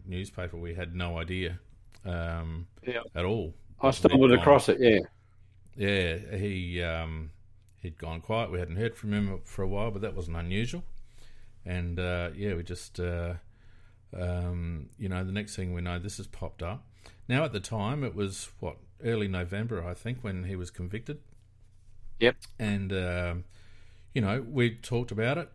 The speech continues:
Speaker 1: and how we were gonna deal with it. And, uh, I, I, for one, had a ton going on, uh, personally, um, with work and, um, with, um, some family health issues as well.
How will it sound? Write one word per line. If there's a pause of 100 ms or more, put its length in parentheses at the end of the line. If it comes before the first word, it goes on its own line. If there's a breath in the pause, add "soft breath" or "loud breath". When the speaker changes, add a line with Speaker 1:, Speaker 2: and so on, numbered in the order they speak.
(160)
Speaker 1:
and
how
we
were
gonna
deal
with
it.
And,
uh, (140)
I, (380)
I,
for
one,
had
a (120)
ton
going
on, (180)
uh,
personally, (540 soft breath)
um,
with
work
and,
um, (180)
with, (200)
um,
some
family
health
issues
as
well.